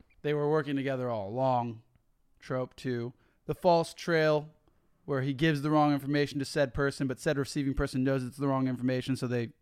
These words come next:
actually have the right information. The thing you stole is not actually the thing you stole.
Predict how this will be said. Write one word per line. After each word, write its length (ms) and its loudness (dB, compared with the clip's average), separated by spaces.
actually 320 -4
have 160 -4
the 60 -8
right 200 -4
information. 560 -10
The 80 -10
thing 200 0
you 100 2
stole 280 4
is 60 -4
not 180 2
actually 280 0
the 60 0
thing 160 6
you 120 6
stole. 440 2